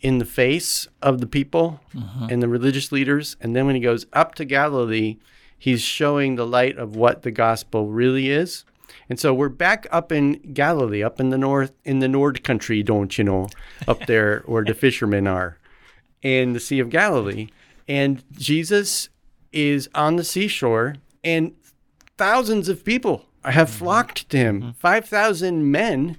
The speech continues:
Speaker 2: Mm-hmm.
Speaker 1: plus women and children. I mean, there could have been ten thousand people in this crowd.
Speaker 2: Mm-hmm.
Speaker 1: And Jesus is like, "Hey,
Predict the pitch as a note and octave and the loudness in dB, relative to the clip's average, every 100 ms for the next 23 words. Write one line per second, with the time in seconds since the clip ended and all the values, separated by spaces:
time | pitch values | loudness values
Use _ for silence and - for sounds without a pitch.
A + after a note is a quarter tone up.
0 | - G#2 F#2 A2 A2+ F3+ A3 - - D#3+ | -16 -16 -12 -12 -4 0 0 -2 -4 -2
1 | F3+ F3 D#3+ - G3+ E3 C#3+ D3+ F#3+ F#3+ | 0 2 0 0 0 0 0 0 0 0
2 | A3+ A3 E3+ C3+ C3 C3+ D3+ C#3+ C#3+ C3+ | 0 0 0 2 0 0 0 0 0 0
3 | B2+ C3+ B2+ B2 D#3 E3+ A#2+ A2+ G#2 - | 0 0 -2 -6 -6 -6 -2 -2 -2 -8
4 | - D3 D3+ G2 A2+ A#2+ B2 G#2 A#2 A#2 | -2 2 2 0 -8 -14 -16 -16 -16 -18
5 | - - _ _ _ - - - - C3 | -20 -20 _ _ _ -20 -20 -20 -8 0
6 | D3+ C#3 D#3+ D#3 C#3+ - C#3+ C3+ - D#3+ | 2 2 0 -2 -4 2 2 2 -4 -2
7 | D#3+ A2+ | 0 -2